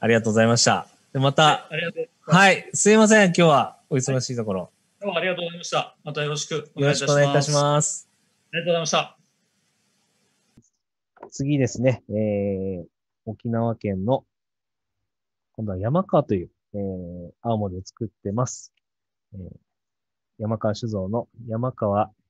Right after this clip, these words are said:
Speaker 1: 宗邦社長にご出演いただきます。山川さん。聞こえてますでしょうか？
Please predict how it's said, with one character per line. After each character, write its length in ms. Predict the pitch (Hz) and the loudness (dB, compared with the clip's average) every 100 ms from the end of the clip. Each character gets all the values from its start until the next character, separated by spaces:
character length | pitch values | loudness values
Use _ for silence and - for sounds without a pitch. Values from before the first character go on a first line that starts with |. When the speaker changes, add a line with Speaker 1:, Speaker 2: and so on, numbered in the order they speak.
| _ _ _ _ _ _ _ _ - | _ _ _ _ _ _ _ _ -8
Speaker 1:
宗 220 | 117 175 | -4 -2
邦 280 | 160 131 - _ - | -2 -4 -6 _ -16
社 140 | - | -12
長 200 | - 92 | -10 -8
に 120 | 95 - _ _ | -10 -14 _ _
ご 100 | 107 | -10
出 180 | 98 98 | -10 -10
演 60 | 87 | -10
い 40 | |
た 80 | 85 | -12
だ 80 | 82 | -14
き 140 | - | -14
ま 120 | 78 104 | -8 -8
す。 320 | - - _ _ _ _ _ _ _ _ _ _ _ _ _ _ _ _ _ _ _ _ _ _ _ _ - | -8 -18 _ _ _ _ _ _ _ _ _ _ _ _ _ _ _ _ _ _ _ _ _ _ _ _ -2
山 160 | 143 | 2
川 140 | 156 165 | 4 4
さ 140 | 165 | 4
ん。 120 | 160 - _ _ _ _ _ _ _ _ _ _ _ _ _ _ _ _ _ _ _ _ _ _ _ _ _ _ _ _ _ _ _ _ _ - | 2 -4 _ _ _ _ _ _ _ _ _ _ _ _ _ _ _ _ _ _ _ _ _ _ _ _ _ _ _ _ _ _ _ _ _ -20
聞 60 | - _ _ - _ _ _ | -20 _ _ -20 _ _ _
こ 120 | - | -8
え 40 | 151 | -6
て 120 | 151 | -4
ま 160 | 151 151 | -4 -4
す 120 | - | -4
で 120 | 143 | -6
し 100 | - | -2
ょ 100 | 139 | -4
う 40 | |
か？ 240 | 131 139 | 0 0